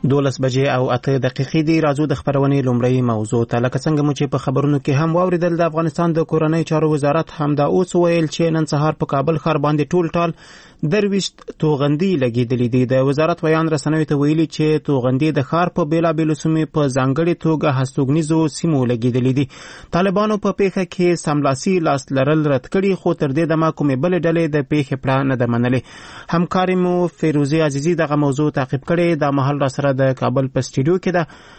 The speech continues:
آ، فیروزه جان، ستړې مه شئ. سهار مو په خیر. کورنیو چارو وزارت، آ،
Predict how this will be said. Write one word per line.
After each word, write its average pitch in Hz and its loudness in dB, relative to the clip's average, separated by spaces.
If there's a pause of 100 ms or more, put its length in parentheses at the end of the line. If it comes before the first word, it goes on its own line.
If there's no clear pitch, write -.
(320)
آ، 151 4
فیروزه 151 0
جان، 180 0
ستړې 196 -2
مه 196 0
شئ. 190 -2
سهار 170 0
مو 170 2
په 156 -2
خیر. 190 0
کورنیو 165 2
چارو 160 0
وزارت، 147 -2
آ، 156 2